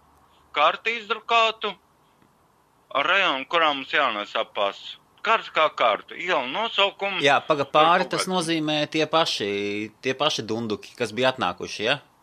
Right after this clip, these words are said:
Speaker 1: Jā, jā, jā, mums salipa pāriem.
Speaker 2: <laughs>
Speaker 1: Nevis mums, mu-, mums pielika klāt pasniekam, lai palīdzētu
Speaker 2: Jā.
Speaker 1: pasniekam iznēsāt. Nu, kurš, piemēram,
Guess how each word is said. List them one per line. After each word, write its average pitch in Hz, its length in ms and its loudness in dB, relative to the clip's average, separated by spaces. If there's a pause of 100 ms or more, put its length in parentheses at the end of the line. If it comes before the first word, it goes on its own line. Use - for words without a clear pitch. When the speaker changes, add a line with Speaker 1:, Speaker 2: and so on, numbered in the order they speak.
(360)
Speaker 1:
Jā, 117 280 0 (120)
jā, 202 200 2
jā, 165 160 4
mums 160 240 -4
salipa 156 400 0
pāriem. 143 560 4 (340)
Speaker 2:
<laughs> - 140 0 (120)
Speaker 1:
Nevis 123 300 0
mums, 175 300 -6 (160)
mu-, 160 340 -10
mums 151 400 -6
pielika 143 540 2
klāt 135 400 2
pasniekam, 101 640 -4 (160)
lai 110 240 2
palīdzētu 110 500 0
Speaker 2:
Jā. 110 140 6
Speaker 1:
pasniekam 117 500 -2
iznēsāt. 95 560 -10
Nu, 123 160 -12
kurš, - 280 -6
piemēram, 98 500 -4